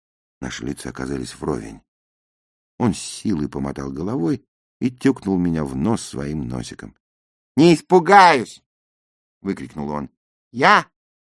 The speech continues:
Он вскинул над головой деревяху и метнулся к бомбе. Я еле успел его поймать. «Рано!» сказал я. «Подожди, пока я отойду. Это старый колокол, в нем, наверно, один единственный звон и остался.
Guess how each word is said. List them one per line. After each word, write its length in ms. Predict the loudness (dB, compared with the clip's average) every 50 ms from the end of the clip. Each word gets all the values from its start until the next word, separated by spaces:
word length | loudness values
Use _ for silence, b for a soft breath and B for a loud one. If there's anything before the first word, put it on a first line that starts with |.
| _ _ _ _ _ _
Он 200 | -2 -2 -2 -2
вскинул 480 | -4 -6 -16 -12 -4 -2 -2 0 0 -2
над 160 | -2 -4 -6
головой 480 | -4 -4 -4 -2 -2 -2 0 -2 -2 -2
деревяху 600 | -2 -4 -6 -4 -2 0 0 0 0 0 -2 -4
и 40 |
метнулся 720 | -4 -4 -4 -6 -6 -2 2 4 4 4 2 0 -4 -8
к 120 | -8 -8 -10
бомбе. 520 | -6 -2 0 0 0 0 0 -2 -2 -4 -8 _ _ _ _
Я 260 | -14 -4 0 2 2
еле 480 | 2 2 -2 -2 0 2 2 2 2 2
успел 380 | 0 -2 -4 _ -4 -2 0
его 180 | 0 0 -2 -2
поймать. 400 | -2 -4 -4 -4 -4 -6 -8 -14 _ _ _ _ _ _ _ -10
«Рано!» 640 | -4 2 4 6 8 8 6 6 2 0 -2 -4 -10 _ _ _ _ _ _ _ _ _
сказал 380 | _ -6 -6 -2 -2 0 -2 0
я. 240 | -2 -4 -6 -8 _ _ _ _ _ _ _ -4
«Подожди, 360 | 0 0 0 0 0 -2 0
пока 240 | 0 0 0 2 2
я 180 | 4 4 4 2
отойду. 520 | 2 2 0 0 2 2 2 0 0 -4 _ _ _ _ _ _
Это 420 | -4 -4 2 2 2 2 2 -2 _ _ _ _ _
старый 480 | -20 -2 _ 4 4 4 4 2 -2
колокол, 460 | -2 0 0 0 0 0 0 -2 -4 0
в 80 | 2
нем, 160 | 2 2 4
наверно, 500 | 4 4 4 4 4 2 2 0 0 0 -2 _ _ _
один 400 | 0 0 0 2 4 4 6 6
единственный 880 | 4 2 -2 -2 2 2 2 2 2 -2 -2 0 2 2 4 4 4
звон 380 | 4 2 2 6 6 6 6 6
и 40 | 6
остался. 580 | 4 2 2 0 0 0 0 0 -2 -6 -8